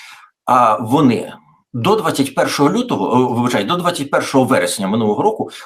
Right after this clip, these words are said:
в них був шанс спокійно вийти в будь-який момент з цієї війни. Ну, знаєте, своїм же шрашикам можна набрехати що завгодно, там пропаганда достатньо сильна, цензура сильна, народ не дуже шукає якусь іншу альтернативну інформацію. Це в нас забракло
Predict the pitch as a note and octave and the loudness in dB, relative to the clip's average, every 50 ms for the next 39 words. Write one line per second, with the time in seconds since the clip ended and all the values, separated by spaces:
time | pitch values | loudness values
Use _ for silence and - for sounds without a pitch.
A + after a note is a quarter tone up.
0 | - - D#3 A#3 B3 A3+ G3+ B3 A#3+ A#3+ - - G#3+ G#3 G#3 G3+ - - B3+ C4+ | -4 0 2 2 2 2 0 -2 -2 -2 -2 0 0 0 0 0 -4 -4 -6 -6
1 | - F#3+ G3 E3+ C#3+ D#3 F3 F3+ - - - D#3+ D3 C#3+ C#3 - B2+ A#2 A#2+ B2 | -2 -2 -2 -2 -2 -2 -2 -2 -2 -2 -2 -2 -2 -2 0 0 2 2 2 2
2 | C#3 D#3 D#3+ - - - A#2+ A#2+ B2 A#2+ A#2+ A#2 A#2 C3 C#3 E3+ G3+ A#3 A3 A3+ | 2 0 -2 -2 -6 -4 0 2 2 2 2 2 4 4 4 4 4 0 -2 -2
3 | - - - - - _ - C4 D4+ E4+ D4 A3 - - B3 A3+ - D#3 C3+ - | -8 -14 -18 -20 -20 _ -8 -4 0 2 2 2 2 2 0 0 2 0 -2 -2
4 | - E3+ F#3 G#3 F#3+ D3+ D#3 - - F#3+ F#3 F3 - - D3+ D3 D3 D3+ C#3 D3 | -2 -4 -4 -4 -4 -4 -6 -6 0 0 0 0 0 -2 -2 -2 0 0 0 0
5 | C#3 B2+ C#3+ C3+ C3+ C3+ C3+ - - C3 B2+ C#3 B2+ B2 C#3+ A#2 G2 - - C#3 | 0 0 0 0 0 0 0 0 -2 0 0 0 0 0 0 -2 0 0 0 0
6 | C#3 - - - - A#2+ A2+ G#2+ F#2 F#2+ G#2+ - A2 - - - - - C#3 B2+ | 0 0 -4 -2 -2 0 2 2 2 2 -2 -4 -4 -4 -2 -2 -2 -2 -2 -6
7 | - - G3 F#3 D3+ A#2+ G#2+ - - B2+ A#2+ B2 B2 G#2 - - - - - F#3+ | -2 -2 -2 0 0 -2 -2 -2 -2 -2 0 0 0 2 2 2 0 2 0 0
8 | F#3+ F3+ D#3+ C#3+ - - - - - - - C#3 D#3+ F#3 F3+ - C3+ C3+ B2+ C#3+ | 0 2 0 0 0 -2 -6 -16 -16 -6 -2 0 2 2 2 2 2 2 4 2
9 | - - - B2 A#2+ - A2 G#2+ G#2+ G#2 - A2 - - - C3 B2 A2+ - A2+ | 2 0 -2 -6 0 2 2 2 2 0 -2 -6 -8 0 2 2 2 2 0 0
10 | G#2 G2+ G2 - A2 A2+ A2+ A2+ C3 G#2+ G#2 G#2+ G2 G2 - - B2+ - - E3+ | -2 -2 0 0 0 0 0 0 -2 -2 -2 -2 -2 -4 -2 -2 0 0 0 0
11 | E3+ - C#3+ C#3 - C4 B3 F3+ E3+ C3 B2 A2+ - C3 C3+ C3+ - A#2 - | 0 0 -2 0 0 -2 0 0 0 2 0 0 2 2 0 2 0 -2 -2